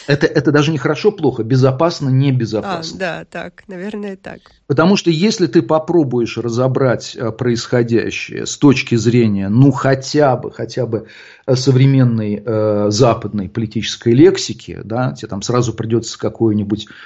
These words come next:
Speaker 1: жуткое слово выучить, я все время произношу его с ошибками, а, а,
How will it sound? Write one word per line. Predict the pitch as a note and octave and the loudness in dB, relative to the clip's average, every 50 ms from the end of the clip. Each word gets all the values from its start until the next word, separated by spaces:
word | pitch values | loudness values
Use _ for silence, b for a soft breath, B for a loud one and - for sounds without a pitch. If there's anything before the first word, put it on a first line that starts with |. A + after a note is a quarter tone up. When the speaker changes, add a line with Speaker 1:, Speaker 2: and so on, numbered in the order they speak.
| B B | B B
Speaker 1:
жуткое | - A#2 A#2 D3+ E3+ E3+ - - - C3 B2+ | 0 2 6 6 6 4 4 4 4 4 4
слово | B2+ C3+ C#3+ E3 F3+ E3+ C#3+ | 6 4 4 6 6 6 6
выучить, | B2 A#2+ A#2 A2+ - - | 4 4 0 -2 -2 -2
я | A#2 A2+ | -2 -2
все | A#2 - B2+ | 0 0 2
время | B2+ B2 B2 | 2 2 2
произношу | B2 A#2 A2 G#2+ A#2 A#2 A2+ - B2 | 0 -2 -2 0 0 0 0 0 2
его | A#2 A2 A2+ A2+ A2 | 2 2 2 2 0
с | - - - - | 0 -2 -6 -4
ошибками, | B2 G#2+ - - - - - - F#3+ - - - C#3 B2+ B2 B2+ B B B B B B B _ | -4 -6 -6 -6 -10 -6 -4 -4 -4 0 2 4 4 4 4 2 B B B B B B B _
а, | - A#2+ A#2+ A#2+ A#2+ A#2+ A#2+ A#2 - - | 0 2 2 4 4 4 2 2 0 0
а, | A#2+ B2 B2 A#2+ A#2+ A#2+ A#2 A#2 A#2 A2+ A#2 A2+ A2 A2 - | 0 2 2 2 2 2 2 2 2 2 2 0 0 -2 -8